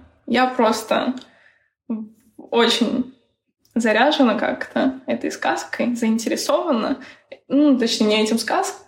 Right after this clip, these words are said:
не этой сказкой, а вот этим вот размышлением. И я с вами под конец этим поделилась. И, собственно, первый выпуск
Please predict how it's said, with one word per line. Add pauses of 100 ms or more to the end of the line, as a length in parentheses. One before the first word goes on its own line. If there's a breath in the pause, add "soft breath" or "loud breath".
(100)
не
этой
сказкой,
а
вот
этим
вот (640 soft breath)
размышлением. (280)
И
я
с
вами
под
конец
этим
поделилась. (1300 soft breath)
И,
собственно, (640)
первый
выпуск